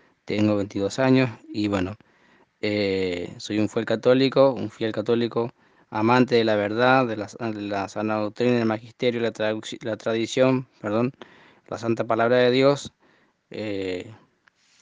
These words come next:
la tradición. Estoy al tanto al, al cien por ciento de lo que pasa en nuestra iglesia, que está obviamente infiltrada por la masonería sa-, satánica,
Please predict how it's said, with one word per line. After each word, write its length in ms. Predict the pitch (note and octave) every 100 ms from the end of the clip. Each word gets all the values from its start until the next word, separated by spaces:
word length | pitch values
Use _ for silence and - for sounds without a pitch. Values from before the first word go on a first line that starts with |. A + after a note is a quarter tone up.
| _ _ _
la 140 | G#2+
tradición. 720 | - G#2+ A2 - C3+ C#3 C3+ - _ -
Estoy 400 | - _ A#2+ B2 - -
al 200 | A2 G#2+
tanto 320 | B2+ C3 A#2+
al, 140 | A2+ - _ _ -
al 180 | G#2
cien 260 | G#2 C#3+ D3
por 160 | C#3 A#2+
ciento 240 | C3+ B2+
de 140 | B2+
lo 100 | A#2
que 100 | G#2
pasa 480 | A#2+ A#2+ A#2 B2+ A#2+ - _ _ _ _
en 420 | - A2 G#2+ G2+ G2 _ _ -
nuestra 340 | G2+ - G#2
iglesia, 440 | G2 A#2 B2 B2 A2+
que 100 | F#2+
está 400 | - A2+ A#2 - _ - _ _ _ -
obviamente 400 | A2 A2 A2 A2
infiltrada 580 | G#2+ G#2+ A2+ A2+ A2 G#2+
por 120 | G2+
la 100 | F#2+
masonería 580 | G2 - G#2 G#2+ A#2 A2+
sa-, 160 | G2
satánica, 680 | - G#2 A2 A2 A2 A2